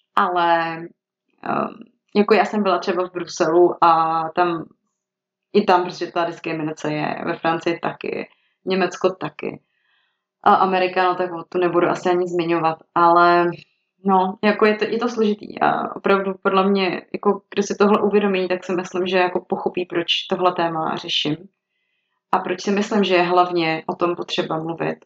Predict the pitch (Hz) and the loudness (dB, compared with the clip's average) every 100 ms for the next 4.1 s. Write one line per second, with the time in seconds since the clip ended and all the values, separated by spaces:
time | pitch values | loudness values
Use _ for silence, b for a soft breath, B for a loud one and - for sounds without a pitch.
0 | - 85 82 - _ _ _ _ _ _ | -2 0 0 -4 _ _ _ _ _ _
1 | - 180 - - - - 190 196 175 180 | -2 -2 -2 -8 -8 0 2 4 2 2
2 | - 180 165 170 170 - 180 180 175 165 | 2 2 4 4 0 2 2 2 2 2
3 | - 180 196 190 190 - 214 - - 214 | 2 2 2 2 0 0 -4 -2 -2 -4